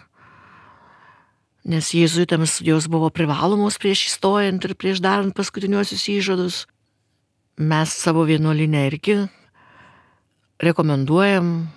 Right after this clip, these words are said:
arba sudarom sąlygas norinčioms atlikti tas trisdešimties dienų rekolekcijas. Jos ilgesnės paprastai už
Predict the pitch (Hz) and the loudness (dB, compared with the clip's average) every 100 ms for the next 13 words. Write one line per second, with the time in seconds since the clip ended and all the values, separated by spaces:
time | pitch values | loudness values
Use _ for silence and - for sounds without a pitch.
0 | - 139 143 143 - 147 147 147 151 147 | -10 -8 -6 -6 -6 0 0 2 0 0
1 | 160 165 156 - 151 165 170 - 147 147 | 0 -2 -6 -4 0 0 0 -2 -4 -6
2 | - - - - - - - - _ _ | -8 -14 -20 -20 -20 -20 -20 -20 _ _
3 | 160 185 170 202 180 175 - - 151 - | -4 0 0 0 -2 -4 -6 -10 -12 -12
4 | 165 160 165 180 170 180 170 170 170 165 | -8 -4 -2 -2 2 2 2 0 0 -2
5 | 165 160 160 - 160 160 - _ _ _ | -2 -4 -6 -8 -6 -8 -12 _ _ _
6 | - - - _ _ _ - - - - | -20 -20 -20 _ _ _ -20 -20 -20 -20
7 | - _ _ _ _ _ _ _ _ _ | -20 _ _ _ _ _ _ _ _ _
8 | _ _ _ - 214 247 220 196 226 - | _ _ _ -2 0 0 -2 -2 -4 0
9 | 190 165 170 - 175 - 196 185 | -2 0 -4 -2 -4 0 0 0